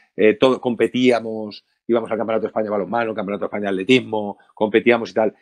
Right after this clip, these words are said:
vivíamos juntos, nos enseñaban a esquiar, nos enseñaban psicología, nos enseñaban la preparación física. Todas esas cosas fue una cosa espectacular que para los años ochenta era algo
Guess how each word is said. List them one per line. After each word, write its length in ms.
vivíamos 440
juntos, 360
nos 120
enseñaban 320
a 40
esquiar, 380
nos 120
enseñaban 480
psicología, 720
nos 140
enseñaban 420
la 120
preparación 520
física. 540
Todas 200
esas 140
cosas 260
fue 140
una 220
cosa 320
espectacular 840
que 80
para 180
los 200
años 260
ochenta 600
era 260
algo 440